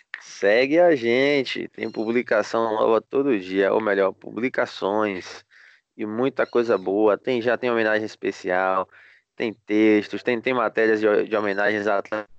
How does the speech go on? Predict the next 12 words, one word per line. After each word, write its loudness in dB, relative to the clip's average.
que -4
aposentaram, 0
atletas 0
que -2
estão -2
em -4
atividade. 0
Tem 0
curiosidades. 2
Muita -2
coisa 2
boa. -2